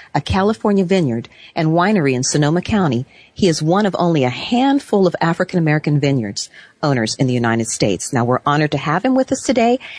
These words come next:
and if we listen closely, we'll learn some of his expert trade secrets. And as I mentioned earlier, simply how to really,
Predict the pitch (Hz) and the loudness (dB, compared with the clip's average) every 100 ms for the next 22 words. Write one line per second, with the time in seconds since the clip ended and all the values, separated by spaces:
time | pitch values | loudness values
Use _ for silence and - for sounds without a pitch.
0 | - 175 156 - 143 151 - 131 - 185 | -8 -4 -4 -2 0 0 -2 -6 -4 -2
1 | 302 - 120 139 139 143 156 165 - 160 | -2 -2 -4 -2 0 2 0 -2 -2 -2
2 | 143 - - 190 - - 202 - 165 156 | -2 -4 -4 -6 -4 -6 -6 -2 -2 -2
3 | - 170 - 92 - - - - - 156 | -2 -4 -4 -10 -10 -14 -20 -10 -2 0
4 | 151 165 170 170 156 165 160 127 131 175 | 0 0 0 0 0 2 2 0 -2 -4
5 | 165 143 151 135 131 139 156 123 107 | -2 -2 -2 -2 0 2 2 2 -2